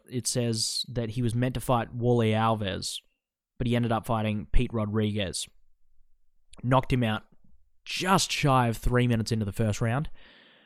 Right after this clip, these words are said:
Really impressive victory. Not a great opponent, of course. His opponent was, like, four and oh. So not,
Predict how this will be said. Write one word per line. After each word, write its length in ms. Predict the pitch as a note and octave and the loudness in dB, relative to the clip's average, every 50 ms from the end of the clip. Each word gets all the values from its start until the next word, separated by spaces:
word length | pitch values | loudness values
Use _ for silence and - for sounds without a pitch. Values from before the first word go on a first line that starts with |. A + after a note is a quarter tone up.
| _ _ - - | _ _ -6 0
Really 300 | - B2+ C#3 C3+ C#3 B2+ | 4 6 6 6 6 6
impressive 440 | B2 A2 - B2+ A#2 G#2+ - A#2+ G#2+ | 6 6 6 6 6 4 2 0 2
victory. 520 | A2 A#2+ A2 - - B2 A#2 A2+ A2 - - - - _ _ _ _ _ _ _ _ _ - | 0 0 0 2 4 4 4 4 4 0 -2 -10 -18 _ _ _ _ _ _ _ _ _ -2
Not 200 | C3 C3+ C3+ A#2+ | 2 4 6 6
a 40 | A2+ | 6
great 220 | G#2 A#2 G#2+ G2+ G2 | 4 4 2 2 4
opponent, 400 | - - A#2+ A#2+ A2+ A2 A2+ A2+ | 6 6 8 8 8 6 4 2
of 100 | G#2+ - | 0 0
course. 380 | - A#2 B2 C#3+ D#3 - - - | 0 2 2 2 0 -2 -4 -2
His 120 | - C3+ | 2 4
opponent 240 | D3+ - F3+ F#3+ G#3 | 6 8 8 8 8
was, 100 | G3+ F#3 | 6 4
like, 140 | E3 C#3+ A#2+ | 4 2 2
four 300 | - - - C3 C3 B2 | 0 0 2 4 4 4
and 100 | A2 G#2 | 4 2
oh. 220 | G2 F#2 F2+ F2+ F2+ - - - - _ _ _ _ _ _ _ _ _ _ _ _ _ _ _ | 2 0 -2 -6 -10 -16 -18 -20 -20 _ _ _ _ _ _ _ _ _ _ _ _ _ _ _
So 160 | - - C3 | -6 -4 -2
not, 400 | B2 B2+ C#3 D#3 E3 E3+ E3 - | 0 2 4 4 6 6 4 2